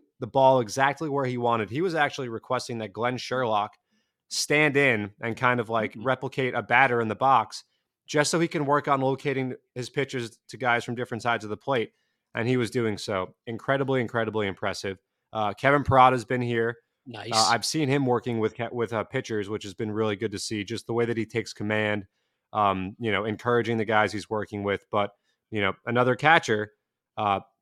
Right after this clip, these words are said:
Speaker 1: definitely backstop material. Obviously, the Mets invested a very high draft pick in him. Uh, but yeah, those, those are three or four guys that I've really noticed so far. Uh, a couple other major leaguers are here right now. David Peterson's here. He's been throwing a little bit. Saw him throwing with Steven Nagosic earlier today.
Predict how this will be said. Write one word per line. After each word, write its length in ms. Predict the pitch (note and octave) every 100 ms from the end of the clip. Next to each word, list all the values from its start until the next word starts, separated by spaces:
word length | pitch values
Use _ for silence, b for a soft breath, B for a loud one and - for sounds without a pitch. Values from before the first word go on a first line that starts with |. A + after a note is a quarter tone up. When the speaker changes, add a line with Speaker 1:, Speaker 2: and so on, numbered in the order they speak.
| _ _ - A#2
Speaker 1:
definitely 400 | D3 C#3 D3+ C3+
backstop 540 | G2+ B2+ A#2 - A2+
material. 380 | A2+ - A2 G2+
Obviously, 360 | G2+ G2 - G#2
the 80 | G2
Mets 240 | G2 -
invested 380 | G2+ F#2+ - G2
a 40 |
very 200 | F2+ F#2+
high 200 | F#2 F#2
draft 320 | F2+ G#2+ G2
pick 200 | - F#2+
in 120 | A2+ G#2
him. 240 | G2 F2+ _ _ _ _
Uh, 180 | A2 G#2+
but 160 | G2+ C3+
yeah, 140 | C3
those, 260 | B2+ G3 D3+
those 240 | E3+ F#3+
are 60 | G3+
three 220 | - F3
or 40 |
four 200 | D3+ D3+
guys 300 | A#2 B2 B2
that 100 | A2
I've 120 | A2 A2+
really 240 | A#2+ A#2
noticed 340 | A2+ A2 G#2
so 120 | - G#2
far. 440 | - A2 G#2+ G2+ _ _ _ -
Uh, 60 | G#2
a 60 |
couple 260 | - D3+ C3+
other 200 | B2+ C3+
major 240 | B2 A#2+
leaguers 320 | A#2+ A2+ A2+
are 80 | A2
here 200 | G#2 A2+
right 200 | A2+ A2
now. 160 | A2+ A2
David 280 | A2+ G#2+ G2
Peterson's 560 | B2+ A#2+ B2 B2 A#2+
here. 300 | C3 A#2 B2+ _ _ _ _
He's 200 | - B2
been 120 | A#2 A#2+
throwing 300 | A#2+ A#2+ A2+
a 60 |
little 160 | A#2 A2+
bit. 240 | B2 B2
Saw 160 | - A2+
him 80 | A2+
throwing 240 | B2 A#2
with 120 | A2+
Steven 320 | - B2+ A#2
Nagosic 460 | G#2+ A2+ A2 - -
earlier 280 | A2+ A2+ A2+
today. 420 | - A2 A2 D3